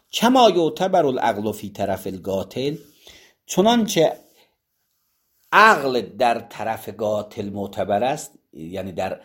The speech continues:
یکی از شرایط قصاص عقل، در کذا یعتبر فی طرف المقتول، از شرایط قصاص همچنین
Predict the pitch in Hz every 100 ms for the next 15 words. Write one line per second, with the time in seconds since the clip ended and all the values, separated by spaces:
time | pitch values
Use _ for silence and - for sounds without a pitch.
0 | _ - 113 - 110 - 87 90 90 101
1 | 104 78 101 - 92 87 - - 90 95
2 | 120 151 175 196 196 - - - _ _
3 | _ - 104 98 - - - 151 196 214
4 | 160 127 160 160 165 160 101 107 110 107
5 | 147 101 - - - 80 - _ _ _
6 | 117 117 - 123 131 131 185 190 156 151
7 | 143 175 196 165 180 165 175 190